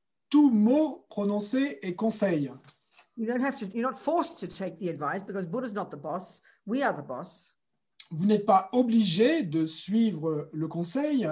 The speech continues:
Speaker 1: et parce que, et ce n'est pas le Bouddha qui est le boss, c'est nous qui sommes le boss.
Speaker 2: Even if it's one percent of advice that you take, fantastic.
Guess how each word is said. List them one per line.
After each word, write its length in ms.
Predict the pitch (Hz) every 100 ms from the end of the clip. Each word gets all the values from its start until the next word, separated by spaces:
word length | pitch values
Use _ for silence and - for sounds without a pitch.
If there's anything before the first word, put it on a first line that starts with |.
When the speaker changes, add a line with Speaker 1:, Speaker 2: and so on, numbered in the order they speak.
| -
Speaker 1:
et 80 | 170
parce 280 | 151 190 -
que, 320 | 214 214 202 - - - _ 175
et 380 | 196 185 175 254
ce 180 | 156 -
n'est 160 | 175 180
pas 140 | 185
le 60 | 170
Bouddha 280 | 185 269 285
qui 180 | -
est 60 | 175
le 80 | 165
boss, 260 | 160 151
c'est 380 | - - - 170
nous 300 | 170 226 320
qui 120 | -
sommes 220 | 170 175 156
le 80 |
boss. 500 | 143 143 143 - - _ _ _ _
Speaker 2:
Even 220 | 226 240 240
if 80 |
it's 120 | 214 190
one 280 | 220 233
percent 680 | 226 220 - 277 165 - - _ _ _ _ _ -
of 100 | 185
advice 420 | 180 170 180 170
that 140 | 180 196
you 60 |
take, 340 | - 190 180 -
fantastic. 600 | 185 170 185 139 -